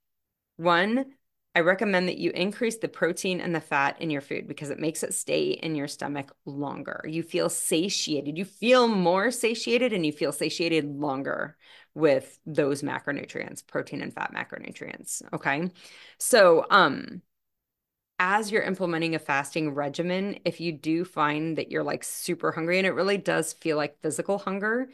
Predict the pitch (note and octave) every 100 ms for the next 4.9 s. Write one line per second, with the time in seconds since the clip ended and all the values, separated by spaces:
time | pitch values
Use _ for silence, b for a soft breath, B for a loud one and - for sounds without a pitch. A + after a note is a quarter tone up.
0 | B B B B _ - D3+ E3+ A#3 B3
1 | A#3+ G#3 G3+ G#3 F3+ F3+ F#3+ F3+ D3+ -
2 | D#3 G3+ G3 F3+ F#3 C#3+ D3 E3+ F#3 F3+
3 | - E3+ D#3+ E3+ E3 E3 D3 C#3+ C#3+ -
4 | D3+ F#3 F3 F3+ F3+ G3 G3 - E3